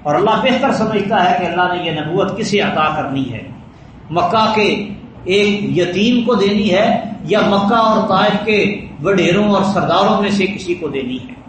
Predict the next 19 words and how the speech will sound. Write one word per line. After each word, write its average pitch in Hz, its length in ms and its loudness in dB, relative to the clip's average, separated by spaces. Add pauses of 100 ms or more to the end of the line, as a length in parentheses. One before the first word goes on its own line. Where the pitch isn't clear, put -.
(260)
جس 131 140 -12
طرح 156 180 -2 (260)
سورہ 160 220 -2
زخرف 175 420 -4
میں 180 200 -6
ہے، - 540 -2 (240)
وہ 240 220 2
مطالبہ 233 480 2
کرتے 233 260 2
تھے 175 440 0 (260)
کہ 254 140 0
ان 269 300 2
دو 247 240 4
بڑی 247 240 4
بڑی 240 260 4
بستیاں 214 460 0
مکہ 202 340 0
اور 220 400 2
طائف، 160 440 0